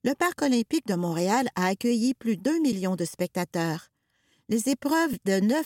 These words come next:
des vingt et un sports au programme se sont déroulées dans le quadrilatère formé par les rues Sherbrooke et Viau, le boulevard P neuf et l'avenue Pierre de Coubertin et desservies par les stations de métro P neuf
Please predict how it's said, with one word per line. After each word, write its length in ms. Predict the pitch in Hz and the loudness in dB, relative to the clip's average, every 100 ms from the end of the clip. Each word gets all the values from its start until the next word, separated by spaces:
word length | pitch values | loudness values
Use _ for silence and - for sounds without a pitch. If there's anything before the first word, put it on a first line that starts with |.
| - | -4
des 100 | 196 | -6
vingt 240 | 175 226 262 | -2 -2 0
et 120 | 247 | 0
un 100 | 196 | 0
sports 380 | - - 202 185 | -4 -4 -4 -4
au 60 | |
programme 580 | 165 170 175 185 247 254 - _ - | -4 -4 -4 -2 0 0 -4 _ -6
se 120 | 254 | -4
sont 200 | 254 262 | 0 0
déroulées 440 | 269 262 269 254 | 2 0 0 0
dans 140 | 190 170 | 0 -2
le 120 | 160 | -2
quadrilatère 760 | 233 220 220 196 175 180 170 | -2 0 0 0 0 -4 -4
formé 400 | - 202 208 208 | -4 -2 0 0
par 180 | 170 160 | -2 -4
les 140 | 165 | -4
rues 160 | 160 160 | -4 -6
Sherbrooke 520 | - 214 196 196 - | -6 -6 -4 -6 -4
et 100 | 185 | -6
Viau, 380 | 170 180 208 240 _ _ _ - | -4 -2 -2 -2 _ _ _ -4
le 100 | 254 | -2
boulevard 420 | 220 240 214 214 | 0 0 0 -2
P 160 | 226 220 | 0 2
neuf 320 | 220 254 - - | 2 0 -4 -4
et 80 | 233 | 0
l'avenue 380 | 208 175 190 165 | 0 0 -2 -2
Pierre 240 | 233 240 | -2 -2
de 80 | 180 | -4
Coubertin 680 | - 147 160 - - 269 294 _ _ _ - | -8 -4 -4 -4 -2 0 -2 _ _ _ -2
et 100 | 247 | 0
desservies 580 | 285 - 277 247 311 | 0 0 -2 0 0
par 180 | 269 202 | 0 -2
les 80 | 180 | -2
stations 420 | - 175 - 247 | -2 -4 -2 -2
de 120 | 214 | 0
métro 420 | 175 170 - 262 269 | -2 -4 -2 -4 -4
P 140 | - 233 | -2 0
neuf 320 | 262 285 | 0 -2